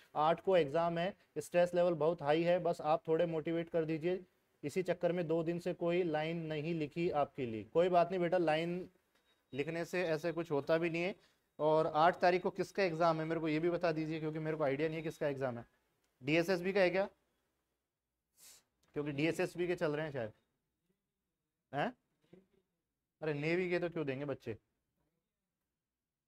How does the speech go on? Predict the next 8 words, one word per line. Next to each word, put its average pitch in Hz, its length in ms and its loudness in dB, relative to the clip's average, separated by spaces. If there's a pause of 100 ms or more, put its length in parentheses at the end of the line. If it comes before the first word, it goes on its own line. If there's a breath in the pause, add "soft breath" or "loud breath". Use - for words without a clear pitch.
(1200)
कल 170 140 4
भी 180 120 2
चले, 165 200 2
बिल्कुल 170 280 4
चलेगा, 190 340 6
डेली 170 260 4
चलता 185 300 4
है। 196 160 2